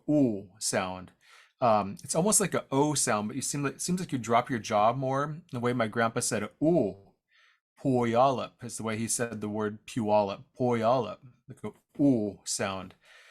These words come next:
Um, I was gonna say something else too. Oh, well, I should have written myself a note.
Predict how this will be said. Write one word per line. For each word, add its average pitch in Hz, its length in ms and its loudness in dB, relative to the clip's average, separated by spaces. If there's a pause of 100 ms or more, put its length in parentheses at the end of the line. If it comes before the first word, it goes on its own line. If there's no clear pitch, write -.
(280)
Um, 120 360 2 (220)
I 127 40 -6
was 139 180 -6
gonna 156 160 -6
say 151 160 -2
something 139 380 -6
else 131 280 -4
too. 117 420 -6 (1000)
Oh, 135 120 -4
well, 107 140 -2
I 110 80 -4
should - 180 -6
have 127 100 -4
written 135 160 0
myself 117 340 -4
a 110 60 -8
note. 107 440 -6